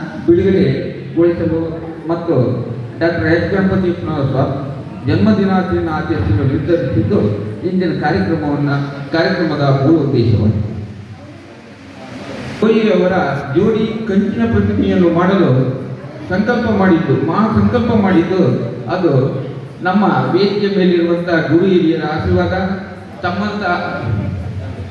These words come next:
ತಮ್ಮಂತ ಸಹೋದರಿಯರ ಆಶೀರ್ವಾದ ನಮಗಿದ್ದರೆ, ಆ, ನಾವು ಆ ಆಶಯವನ್ನ ಯಶಸ್ವಿಯಾಗುತ್ತೆ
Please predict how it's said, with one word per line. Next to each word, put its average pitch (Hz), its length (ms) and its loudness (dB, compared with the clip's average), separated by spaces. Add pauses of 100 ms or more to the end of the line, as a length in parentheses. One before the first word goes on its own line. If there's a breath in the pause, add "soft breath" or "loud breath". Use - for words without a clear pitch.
(1080)
ತಮ್ಮಂತ 208 380 0 (220)
ಸಹೋದರಿಯರ 190 580 4
ಆಶೀರ್ವಾದ 170 520 2 (680)
ನಮಗಿದ್ದರೆ, 165 640 0 (1040)
ಆ, 170 80 -4 (600)
ನಾವು 175 300 -2
ಆ 156 120 2 (880)
ಆಶಯವನ್ನ 180 580 2 (220)
ಯಶಸ್ವಿಯಾಗುತ್ತೆ 160 840 -2